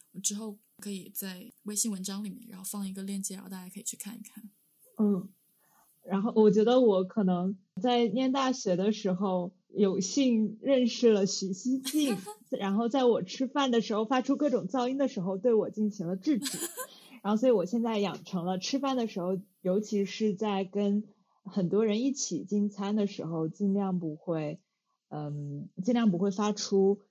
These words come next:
Speaker 2: 很强的噪音。
Speaker 1: 嗯。
Speaker 2: 然后我觉得这个也算是一种你向我提供的餐桌礼仪教育吧。
Speaker 1: 嗯。我觉得挺有意思，就是这种餐桌礼仪也并不是在所有文化中间都被统一的嘛，可能它在有些文化中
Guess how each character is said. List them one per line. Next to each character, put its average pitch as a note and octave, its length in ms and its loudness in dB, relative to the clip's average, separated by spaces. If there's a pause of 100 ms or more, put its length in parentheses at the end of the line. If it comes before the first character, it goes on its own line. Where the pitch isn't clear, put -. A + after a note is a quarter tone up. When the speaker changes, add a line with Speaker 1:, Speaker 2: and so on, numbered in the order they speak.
(220)
Speaker 2:
很 D3+ 520 -8
强 C#3+ 420 -6
的 G3 180 6
噪 F#3+ 320 2
音。 D#3+ 280 0
Speaker 1:
嗯。 F3+ 160 -2 (420)
Speaker 2:
然 F#3+ 140 6
后 G#3 100 2
我 G3 120 12
觉 G3+ 80 10
得 A3+ 60 10
这 E4+ 160 4
个 D4 120 10
也 E3 120 10
算 C#4+ 260 0
是 C4+ 120 2
一 A#3+ 140 4
种 F3 400 0
你 F#3 220 4
向 B3 260 0
我 D#3 100 2
提 - 240 -4
供 A3+ 300 4
的 E3+ 340 2
餐 A3 340 2
桌 A3 200 4
礼 G3+ 100 4
仪 - 260 -8
教 G#3 240 2
育 A#3+ 200 2
吧。 G#3+ 80 -4
Speaker 1:
嗯。 - 100 -12 (520)
我 A#3+ 120 -4
觉 C4 100 -2
得 D#4+ 80 -4
挺 A#3+ 140 -4
有 A#3 100 -4
意 A3+ 60 -4
思， A3 160 -2
就 A#3 100 -8
是 A#3 240 -6 (100)
这 D4 120 -6
种 G#3 100 -8
餐 A#3 220 -4
桌 A#3+ 120 -10
礼 G#3+ 80 -10
仪 F#3 220 -12
也 F3+ 100 -12
并 A#3 220 -8
不 F#3 80 -10
是 F#3+ 220 -6
在 G3 220 -10
所 - 220 -4
有 G#3 140 -12
文 G3+ 160 -16
化 G3 160 -12
中 F#3+ 180 -10
间 F#3 140 -10
都 G3 80 -12
被 G3+ 140 -12
统 G3+ 260 -16
一 F#3 160 -12
的 F#3 100 -16
嘛， G3+ 280 -14
可 F#3+ 80 -12
能 F3+ 160 -10
它 G#3 160 -10
在 G3+ 160 -12
有 F3+ 100 -14
些 - 140 -6
文 F#3 160 -8
化 G3 120 -8
中 F#3+ 240 -12